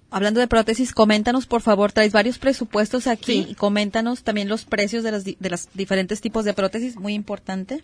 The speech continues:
Speaker 2: Mira, este, tengo aquí lo que son las dos, que son las primeras que me habían recomendado en la Ciudad de México,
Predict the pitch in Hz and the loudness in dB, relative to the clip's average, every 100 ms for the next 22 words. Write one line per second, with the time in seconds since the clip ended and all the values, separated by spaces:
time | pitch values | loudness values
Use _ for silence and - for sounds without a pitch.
0 | _ 233 233 202 - 226 226 - 226 220 | _ 2 4 4 2 2 2 0 -2 2
1 | 240 247 269 285 269 262 240 233 240 - | 0 2 0 0 0 0 0 -2 -4 -2
2 | 226 226 214 202 220 285 - 240 226 226 | 2 4 4 2 2 2 0 -4 -2 -2
3 | 214 214 220 220 240 - 233 220 233 269 | 0 2 2 2 0 -2 0 2 0 -2
4 | 240 214 214 220 233 208 190 190 214 247 | 0 0 -2 -4 -2 -2 0 0 2 0
5 | - - 214 220 233 226 226 202 196 226 | -2 -2 0 2 2 2 2 0 0 -2
6 | 208 240 - | -4 -6 -4